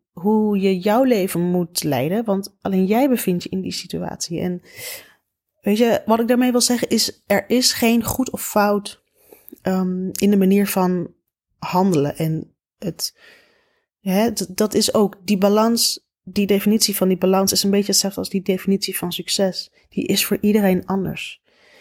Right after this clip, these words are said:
En die zoektocht door-, daar-, daarnaar ook. En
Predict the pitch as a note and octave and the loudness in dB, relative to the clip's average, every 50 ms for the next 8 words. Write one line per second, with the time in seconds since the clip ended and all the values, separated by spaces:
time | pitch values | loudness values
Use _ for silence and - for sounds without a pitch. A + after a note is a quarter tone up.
0 | - _ _ - G3+ F#3 F#3 F3+ - - G#3 G3+ - G#3 G3+ - - E3+ E3+ - | -20 _ _ 0 2 2 2 2 2 0 0 0 -2 -2 -2 0 0 0 0 0
1 | - F3+ F3 F3 F#3 F3+ F3 F#3+ F3+ F3+ F3+ F3 E3 - - G#3 A#3+ A3+ - - | 0 2 2 2 2 2 2 2 2 2 0 0 -2 -2 0 0 0 0 -2 -4
2 | - - _ - - - - - - _ _ _ _ _ _ - F#3 F3+ F3+ F#3 | -12 -20 _ -20 -18 -18 -18 -18 -20 _ _ _ _ _ _ 0 2 4 4 4
3 | F#3 F#3 F#3+ F#3+ F#3+ F#3+ F#3+ F#3 - | 4 4 4 2 2 2 0 0 -2